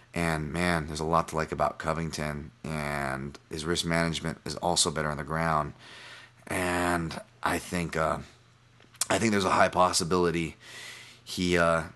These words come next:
he, he cooks Dong Hyun Kim. I think Dong Hyun Kim, whether he can get Covington in trouble in that first round, the first round is gonna be the scariest for Covington, obviously. You look where Dong Hyun Kim gets his finishes, where he's most dangerous, it's that first round. But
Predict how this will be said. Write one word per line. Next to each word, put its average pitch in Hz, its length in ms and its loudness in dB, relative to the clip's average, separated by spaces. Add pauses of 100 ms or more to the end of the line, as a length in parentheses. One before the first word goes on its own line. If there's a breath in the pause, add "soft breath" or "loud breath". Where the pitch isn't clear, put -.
(140)
he, 165 220 -6
he 95 200 -6
cooks - 260 0
Dong 90 260 6
Hyun 82 140 -2
Kim. 92 200 2
I 82 80 2
think 95 180 0
Dong 82 220 2
Hyun 90 360 4
Kim, 98 280 2
whether 87 240 4
he 87 260 -6
can 82 240 -8
get 78 220 0
Covington 90 360 0
in 80 100 0
trouble 87 280 2
in 92 60 2
that 80 120 -2
first 90 280 0
round, 87 220 4
the 87 40 -6
first 160 180 6
round 120 120 8
is 95 80 0
gonna 98 100 2
be 85 60 0
the 78 40 -2
scariest 80 420 0
for - 60 -10
Covington, 73 340 -4
obviously. - 440 -6 (300 loud breath)
You 92 60 0
look 90 100 4
where 82 80 0
Dong 85 240 4
Hyun 78 120 -6
Kim 82 200 -4
gets 78 160 -6
his - 100 -8
finishes, 123 400 4
where 85 100 2
he's 82 80 0
most 101 220 2
dangerous, 101 320 2 (300 loud breath)
it's 92 140 -2
that 87 120 2
first 90 300 2
round. 87 340 4
But 78 160 -2